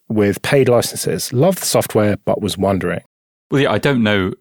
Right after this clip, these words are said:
Speaker 2: in the case of, uh, Unraid and Proxmox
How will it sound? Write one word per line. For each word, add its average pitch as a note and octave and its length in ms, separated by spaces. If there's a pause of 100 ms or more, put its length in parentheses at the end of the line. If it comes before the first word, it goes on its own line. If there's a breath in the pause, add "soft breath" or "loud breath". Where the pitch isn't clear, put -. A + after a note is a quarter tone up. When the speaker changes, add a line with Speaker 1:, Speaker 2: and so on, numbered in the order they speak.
(140)
Speaker 2:
in F#2+ 140
the F2+ 80
case F#2+ 400
of, E2+ 240
uh, E2+ 260
Unraid E2+ 400
and E2 160
Proxmox - 1200